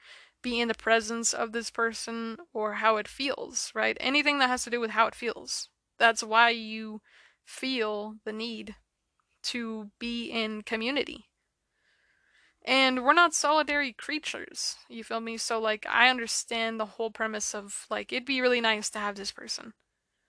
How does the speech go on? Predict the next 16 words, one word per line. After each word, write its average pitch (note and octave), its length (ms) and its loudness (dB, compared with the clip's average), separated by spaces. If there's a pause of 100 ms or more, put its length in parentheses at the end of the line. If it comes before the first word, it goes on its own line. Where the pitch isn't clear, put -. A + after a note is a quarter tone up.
(1000)
But A#3 440 4
you B3 200 4
also B3+ 240 6
have C4 200 8
to A3 500 0 (280)
step A3 400 0
back A3 460 4
a B3 80 -4
little A#3+ 220 2
bit C4+ 280 2
and A#3+ 220 -4
know A#3 180 2
that A#3 120 2
you're A3+ 160 -2
not A3 300 2
lonely, A#3+ 560 -4